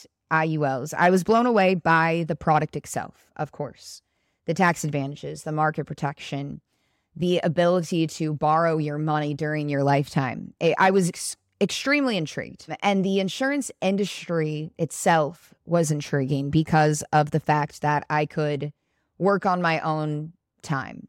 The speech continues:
And I was really looking for something like that, an opportunity that would allow me to have more freedom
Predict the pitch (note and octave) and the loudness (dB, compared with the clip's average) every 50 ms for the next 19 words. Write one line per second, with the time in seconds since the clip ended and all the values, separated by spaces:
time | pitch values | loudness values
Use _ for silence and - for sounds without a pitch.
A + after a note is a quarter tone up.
0 | _ _ _ G3+ F#3 F3 F3 F3+ F3 D#3+ D#3+ F3+ F#3+ G3 F#3 F3 E3+ E3 - F3 | _ _ _ 0 2 2 2 2 0 0 2 2 4 4 4 2 0 0 -2 -4
1 | E3 D#3 - - D3 C#3+ C#3+ D3 D3 D#3 - - - C#3+ C#3+ D3 C#3 - D#3 D3 | -6 -6 -6 -6 -6 -6 -6 -8 -10 -12 -12 -8 -6 -4 -4 -4 -6 -8 -8 -6
2 | C#3+ C#3+ D3 C#3+ C#3 - - C3 A#2+ A2+ D3 C#3 - D3+ - - C#3+ - - D3+ | -4 -2 -2 -2 -2 -4 -6 -6 -6 -4 -4 -4 -4 -4 -6 -6 -8 -6 -6 -4
3 | C#3 C3+ C3+ C3+ C#3 C3+ C3+ B2 C3+ C#3+ C#3 C#3 C#3 C#3+ C#3 C#3 C#3+ C#3 D3 C3+ | -4 -4 -4 -4 -4 -4 -6 -6 -6 -4 -4 -4 -4 -4 -4 -4 -4 -6 -4 -4
4 | D3+ C#3 C#3 - - C#3 C#3 C3 C3+ C#3 - - - - C#3 C3 B2+ C3 - - | -4 -4 -4 -4 -6 -6 -6 -4 -6 -8 -10 -8 -4 -2 -2 -2 -2 -4 -8 -10
5 | D3 | -12